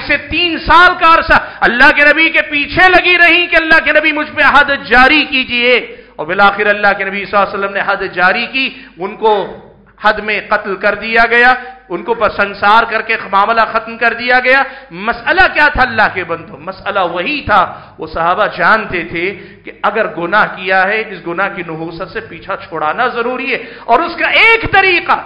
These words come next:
توبہ کریں گے، اللہ قبول کرا کیا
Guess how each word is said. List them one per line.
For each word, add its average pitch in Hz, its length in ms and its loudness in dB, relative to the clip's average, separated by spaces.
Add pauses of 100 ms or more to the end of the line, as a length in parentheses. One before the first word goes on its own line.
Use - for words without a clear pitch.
(140)
توبہ 226 300 4
کریں 277 360 2
گے، 294 140 2 (260)
اللہ 208 180 -4
قبول 202 440 -4
کرا 196 260 0
کیا 214 360 0